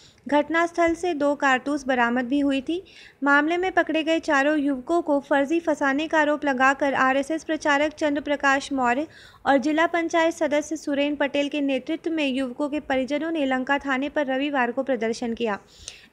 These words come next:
इस दौरान पुलिस के खिलाफ नारेबाजी की गई और पुलिस पर असली आरोपी को बचाने का आरोप लगाया गया।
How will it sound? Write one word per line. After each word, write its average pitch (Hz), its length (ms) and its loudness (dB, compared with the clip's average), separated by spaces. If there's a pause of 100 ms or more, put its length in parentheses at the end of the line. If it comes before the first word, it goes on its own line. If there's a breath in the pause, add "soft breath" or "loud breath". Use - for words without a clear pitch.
इस 302 160 4
दौरान 330 380 4
पुलिस 320 280 0
के 320 100 -2
खिलाफ 285 360 2
नारेबाजी 262 600 0
की 302 180 -4
गई 320 220 0
और 359 160 4
पुलिस 294 280 0
पर 294 180 0
असली 277 360 -2
आरोपी 302 360 0
को 311 140 -2
बचाने 269 480 -2
का 320 160 2
आरोप 247 240 0
लगाया 214 340 2
गया। 196 240 -4